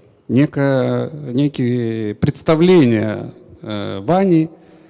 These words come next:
о предполагаемых, э, пассажирах поездов. Николай Николаевич Килерко был человеком творческой профессии, писатель. Его рассказы изредка печатали в провинциальных журналах,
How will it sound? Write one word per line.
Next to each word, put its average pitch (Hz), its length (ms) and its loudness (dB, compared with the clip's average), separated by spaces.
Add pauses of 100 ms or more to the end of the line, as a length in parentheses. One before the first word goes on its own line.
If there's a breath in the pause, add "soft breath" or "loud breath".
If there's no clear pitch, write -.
(400 loud breath)
о 151 760 2
предполагаемых, 131 1160 -2
э, 107 680 -6
пассажирах 131 840 0 (920)
поездов. 117 440 -4 (1700 soft breath)
Николай 175 420 2
Николаевич 170 600 4
Килерко 139 640 2 (380)
был 208 260 0
человеком 175 460 0
творческой 143 440 -2
профессии, 113 500 -8
писатель. 104 640 -8 (320)
Его 165 220 0
рассказы 151 540 0
изредка 170 320 -2
печатали 135 520 -4
в 123 40 -10
провинциальных 127 640 -2
журналах, 135 520 -2